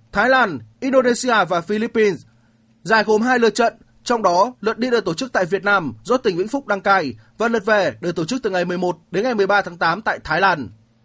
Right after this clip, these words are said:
Trận đấu tâm điểm vòng năm giai đoạn hai V-League hai không hai ba giữa Công an Hà Nội và Hà Nội F C đã diễn ra trên sân Hàng Đẫy. Với quyết tâm cao độ giúp cho Công an Hà Nội nhanh chóng chiếm lĩnh thế trận và có được bàn thắng mở tỷ số ở phút thứ mười sáu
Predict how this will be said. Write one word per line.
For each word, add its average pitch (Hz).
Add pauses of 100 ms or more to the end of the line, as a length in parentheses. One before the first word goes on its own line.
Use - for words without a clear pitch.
(320)
Trận 254
đấu 240
tâm 294
điểm 247
vòng 196
năm 208
giai 226
đoạn 226
hai 226
V-League 226
hai 226
không 214
hai 202
ba 196 (100)
giữa 247
Công 262
an 208
Hà 180
Nội 196
và 180
Hà 202
Nội 202
F 233
C 214
đã 220
diễn 262
ra 233
trên 208
sân 190
Hàng 165
Đẫy. 220 (540)
Với 202
quyết 277
tâm 214
cao 190
độ 208 (140)
giúp 302
cho 277
Công 233
an 214
Hà 190
Nội 196 (100)
nhanh 208
chóng 190
chiếm 190
lĩnh 214
thế 202
trận - (260)
và 202
có 208
được 254
bàn 208
thắng 190
mở 208
tỷ 147
số 160
ở 180
phút 214
thứ 240
mười 202
sáu 185